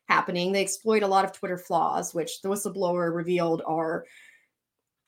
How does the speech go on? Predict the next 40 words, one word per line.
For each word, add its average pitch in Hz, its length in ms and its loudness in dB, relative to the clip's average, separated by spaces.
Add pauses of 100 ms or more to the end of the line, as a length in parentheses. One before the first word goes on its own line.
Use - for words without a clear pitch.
(100)
they 240 180 10
go 240 160 10
down 220 260 8
from 214 140 -2
the 196 60 -4
very 190 220 0
foundation 180 460 -2
of 156 60 -8
how 165 160 -4
Twitter - 280 -8
operates. - 500 -4
Like, 156 120 -8
there's 170 180 -6
no 165 400 0 (480)
development 175 520 0
side. 156 600 -2
Most 214 380 0
times, 190 300 0
if 185 100 -10
you 185 120 -6
have 165 300 0
some 185 160 -8
kind 175 180 -6
of 147 160 -8
outward-facing 165 640 -2
website, 233 500 2 (720)
call 208 100 4
that 196 100 2 (200)
production. - 420 -6
That's 180 220 -6
your 185 120 0
live 175 440 2 (140)
product. - 480 -4 (500)
But 190 120 6
behind 285 460 6
that 170 240 0
is 180 140 -6
something 185 240 -4
called 165 200 -6
development. 170 640 0